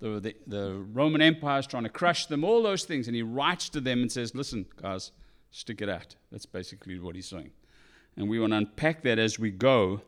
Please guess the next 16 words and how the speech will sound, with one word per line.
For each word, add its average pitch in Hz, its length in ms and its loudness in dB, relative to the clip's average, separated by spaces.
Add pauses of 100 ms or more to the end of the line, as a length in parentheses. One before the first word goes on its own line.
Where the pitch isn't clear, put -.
(520)
Um, 104 400 0 (540)
and 120 160 2
as 127 120 2
Brian 151 580 4
said 151 300 0
there 135 120 4
earlier, 117 320 2
we, 113 240 -2
it, 139 180 -4
it 147 160 -6
starts, - 560 0
these 131 160 -4
fir-, - 280 -4
the 131 80 -2
first - 420 -2
chapters, 151 500 -4